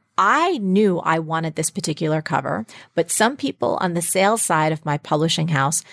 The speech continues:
thought it was too avant-garde. They thought that having the words layered on top of my image wasn't right,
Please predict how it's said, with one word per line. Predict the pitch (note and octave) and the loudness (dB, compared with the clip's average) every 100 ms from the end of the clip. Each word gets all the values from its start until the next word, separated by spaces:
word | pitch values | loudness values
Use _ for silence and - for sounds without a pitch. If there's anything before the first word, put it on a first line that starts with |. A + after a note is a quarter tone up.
| - - | -20 -20
thought | - F#3 F#3+ - | -2 2 2 2
it | F#3+ | -2
was | F3+ F3+ | -2 -4
too | - A#3+ A#3 | -2 -2 0
avant-garde. | F#3+ F3+ F3 E3+ D#3+ B2+ - - _ _ - | 0 0 -2 -4 -4 -4 -4 -10 _ _ -2
They | F3 | -2
thought | F3+ F3+ E3+ | 2 2 2
that | - | 0
having | F#3 F#3 E3+ E3+ E3 | -2 -2 0 -2 -6
the | F3 D3+ E3 D#3+ | -6 0 2 2
words | E3 F3+ G3 F#3+ | 4 6 6 4
layered | F3+ F3 E3+ | 4 4 4
on | E3 D#3 | 2 0
top | - D3+ | 0 0
of | D#3 | 0
my | D3+ D3+ | -4 -2
image | G3 G3 F#3+ E3+ | 2 2 2 0
wasn't | D#3 E3 A3 | -2 -2 -2
right, | A#3+ A#3 A3 | 2 4 2